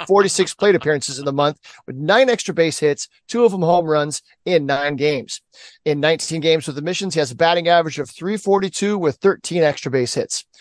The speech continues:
On the year, through three levels, he's hit, uh, three eleven, three ninety-six, five forty-four with twenty-two stolen bases in twenty-seven attempts and one of the most productive seasons in the minor leagues.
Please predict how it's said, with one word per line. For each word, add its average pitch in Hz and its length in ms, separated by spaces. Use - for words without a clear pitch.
On 196 220
the 196 80
year, 196 300
through 196 240
three 196 280
levels, 190 460
he's 143 200
hit, 147 260
uh, 143 340
three 220 200
eleven, 208 380
three 202 240
ninety-six, 185 500
five 165 300
forty-four 165 560
with 147 140
twenty-two 214 420
stolen 190 320
bases 165 420
in 135 80
twenty-seven 160 540
attempts 175 400
and 143 160
one 143 100
of 127 60
the 135 40
most 147 300
productive 175 460
seasons 160 440
in 165 80
the 160 80
minor 143 300
leagues. 160 400